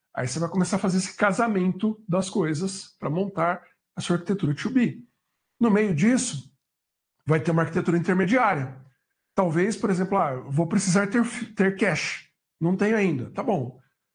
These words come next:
Sei lá, uso alguma coisa intermediária, ou talvez não tenha nesse primeiro momento, depois fica um espaço aberto ali. Cria um adapter, né? Usa um, o pattern adapter ali,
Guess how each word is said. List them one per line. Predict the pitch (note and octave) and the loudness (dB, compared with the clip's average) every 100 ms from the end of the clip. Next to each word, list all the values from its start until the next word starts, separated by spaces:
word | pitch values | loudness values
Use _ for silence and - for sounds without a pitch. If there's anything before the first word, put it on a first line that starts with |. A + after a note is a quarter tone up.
| _ | _
Sei | - B3+ | -2 0
lá, | D#3+ | 2
uso | E3 E3+ | 0 0
alguma | G3 F#3 | 2 0
coisa | F#3+ F3 | 0 0
intermediária, | F3+ F#3+ F#3+ F#3 G#3 F3 D3 | 0 2 2 2 2 2 -2
ou | |
talvez | E3 G3+ E3+ F3 | -2 0 0 0
não | G3+ | 0
tenha | A3 G3 C#3+ | 2 2 0
nesse | C#3 - | -4 -2
primeiro | E3 D#3+ | 0 2
momento, | F3+ G3 G3 G3 | 2 2 0 -2
depois | A3+ A3+ G3 G3 | -4 0 0 -2
fica | - A3+ | -6 -6
um | A3 | -4
espaço | C4+ - C4 G3+ - | -6 -2 0 0 0
aberto | G#3 F3+ F3+ D#3 | 0 0 0 -4
ali. | C#3+ - - _ | -4 -6 -20 _
Cria | - G3+ | 2 4
um | G#3+ | 4
adapter, | E3 D3 F3+ F3 - C3 | 2 2 2 0 -6 -2
né? | C#3 F#3+ F3 | 0 0 0
Usa | D3+ C#3+ | -4 -4
um, | C3+ C3 | -4 -6
o | C3 | -4
pattern | - D#3+ D#3+ C3 B2+ - _ _ _ | 0 0 0 -6 -6 -14 _ _ _
adapter | B2+ C3+ E3 E3 C3+ C3 | 0 2 0 -2 -4 -2
ali, | B2+ C#3+ | 0 -2